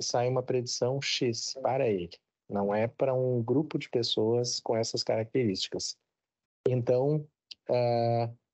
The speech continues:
existe essa possibilidade muito interessante de fazer predições individuais, né? Ah, e isso já tá aí. Ah, então, ah, fazendo esse comentário, mas respondendo à pergunta,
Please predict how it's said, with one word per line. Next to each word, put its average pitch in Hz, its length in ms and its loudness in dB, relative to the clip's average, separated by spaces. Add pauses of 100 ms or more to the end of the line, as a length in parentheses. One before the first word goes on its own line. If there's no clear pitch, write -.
(100)
existe 123 440 0
essa 135 200 0
possibilidade 151 920 0
muito 123 360 0
interessante 131 640 -2
de 147 120 -8
fazer 131 400 0
predições 139 800 0
individuais, 143 1000 0
né? 107 260 -2 (720)
Ah, 98 720 2
e 95 640 2 (1040)
isso 110 380 0
já 117 180 4
tá 131 160 0
aí. 107 240 0 (720)
Ah, 139 320 2
então, 170 500 2 (140)
ah, 135 480 2 (560)
fazendo 135 320 0
esse 135 180 -2
comentário, 147 560 0
mas 113 220 -2
respondendo 117 640 -2
à 107 40 -2
pergunta, 143 640 -2